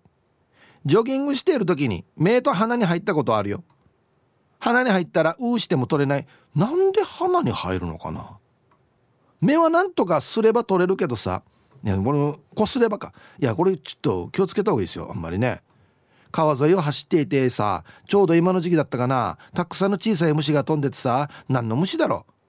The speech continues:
年中飛んではいなくて、夏から秋にかけて飛ぶ虫なんだ。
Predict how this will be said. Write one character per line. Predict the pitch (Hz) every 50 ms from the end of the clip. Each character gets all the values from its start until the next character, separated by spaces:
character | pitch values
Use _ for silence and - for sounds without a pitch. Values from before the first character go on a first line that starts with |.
| _ _ _ _ -
年 | 190 247 262 254
中 | 240 196 -
飛 | - 208 208
ん |
で | 185
は | 156 151
い |
な | 143 143
く | - -
て、 | - 151 165 - - - -
夏 | - 175 233 - -
か | - 202
ら | 175 170
秋 | 175 170 - 240
に | 175 160
か | - 147
け | 147 147
て | 143 143
飛 | 165 151
ぶ | 139 147
虫 | 151 147 - 165 156 143 131 -
な | 151 160 170 170 170 170
ん | 156 139
だ。 | 151 147 -